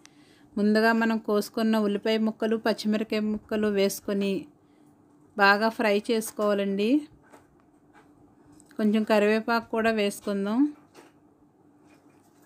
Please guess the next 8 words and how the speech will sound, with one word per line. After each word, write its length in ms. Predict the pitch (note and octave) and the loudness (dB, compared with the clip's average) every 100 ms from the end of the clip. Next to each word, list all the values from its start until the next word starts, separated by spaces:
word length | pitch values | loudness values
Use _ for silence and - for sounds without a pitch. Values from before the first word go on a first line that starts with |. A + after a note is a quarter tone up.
| _ - _ A#3 | _ -20 _ -4
ఇవి 140 | G#3+ G#3 | -2 2
బాగా 340 | G3+ G3 G#3 A#3 A3 | 2 2 2 0 0
వేగే 340 | G#3 G#3 A3 A3 | 0 0 0 0
వరకు 340 | A3 G#3+ - G#3+ G#3 - - _ _ - - G3+ | 0 -2 -4 -4 -4 -8 -20 _ _ -20 -10 -2
వేయించుకుందాం, 680 | G3+ A3 G#3+ - A3 G#3+ A3 | 0 0 -2 -4 -2 -2 0
కలర్ 260 | G#3+ G3 G#3+ - | 2 2 0 -2
చేంజ్ 320 | G#3+ G3+ G#3 | -2 -2 -2
అయ్యే 140 | G#3 | -2